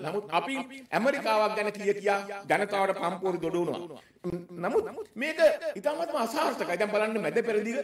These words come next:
අද වෙනකොටත්, අ, දුක් විඳින, අ, ශ්‍රමිකයෝ, අපේ ශ්‍රමිකයෝ පාරවල් වල මැරෙනවා, පිට්ටනි වල මැරෙනවා. මැද පෙරදිග එන්න බැරුව තිස් හතලිස් ගණන් දුක් විඳිනවා. මේ බ්ලොක් එක තියාගෙන ඉන්නවා. නමුත් මේ ප්‍රශ්න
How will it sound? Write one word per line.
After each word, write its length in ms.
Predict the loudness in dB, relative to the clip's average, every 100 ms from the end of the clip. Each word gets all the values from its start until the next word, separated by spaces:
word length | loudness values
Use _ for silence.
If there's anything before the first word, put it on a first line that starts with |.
| -6 -14 0
අද 180 | 2 6
වෙනකොටත්, 600 | 6 6 6 4 2 -8 -10 -8
අ, 180 | 6 8
දුක් 260 | 8 0 -2
විඳින, 200 | 0 2
අ, 560 | 0 -2 -2 4 4
ශ්‍රමිකයෝ, 440 | 4 2 2 2 0 -2 -6
අපේ 280 | -4 4 4
ශ්‍රමිකයෝ 480 | 4 -2 -2 2 2 0 -10 -2
පාරවල් 400 | 4 6 6 6
වල 140 | 6
මැරෙනවා, 400 | 6 6 6 4 0 -8 -6
පිට්ටනි 380 | -6 0 2 2
වල 120 | 2
මැරෙනවා. 400 | 0 2 0 0 -6 -12 -2
මැද 200 | 0 2
පෙරදිග 360 | 2 2 4 2 2 -2 -2
එන්න 180 | 0 2 4
බැරුව 240 | 4 4 2 0 -8
තිස් 240 | -8 -6 -4
හතලිස් 300 | 0 0 0
ගණන් 260 | -2 -4 -6 -10 -14
දුක් 240 | -8 -6 -2
විඳිනවා. 320 | 0 2 0 -2 -12 -2
මේ 200 | 4 4
බ්ලොක් 320 | 4 2 2
එක 100 | 0 2
තියාගෙන 320 | 2 2 2
ඉන්නවා. 180 | 0 -2
නමුත් 180 | -6 -4
මේ 160 | -4
ප්‍රශ්න 340 | -2 -2 -2